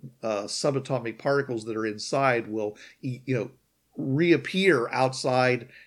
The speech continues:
the, um, the event horizon, fly off in some direction,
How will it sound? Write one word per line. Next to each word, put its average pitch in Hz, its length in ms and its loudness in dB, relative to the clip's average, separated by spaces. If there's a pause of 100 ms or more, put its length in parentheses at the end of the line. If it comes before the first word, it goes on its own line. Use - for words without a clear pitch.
the, 123 340 0
um, 110 580 -2 (260)
the 123 120 -2
event 147 280 4
horizon, 131 800 2 (160)
fly 120 300 2
off 127 280 4
in 113 80 -4
some 127 240 -4
direction, 113 680 -2